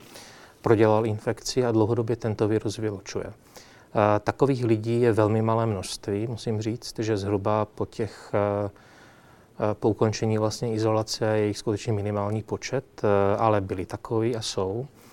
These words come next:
A někteří z nich vylučovali virus jako velmi dlouhou dobu. Eh, prakticky nikdy, a to ani v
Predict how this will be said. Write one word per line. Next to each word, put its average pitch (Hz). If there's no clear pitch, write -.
A 101
někteří 113
z 110
nich 107
vylučovali 113
virus 104
jako 117
velmi 107
dlouhou 104
dobu. 98
Eh, -
prakticky -
nikdy, 113
a 110
to -
ani 110
v -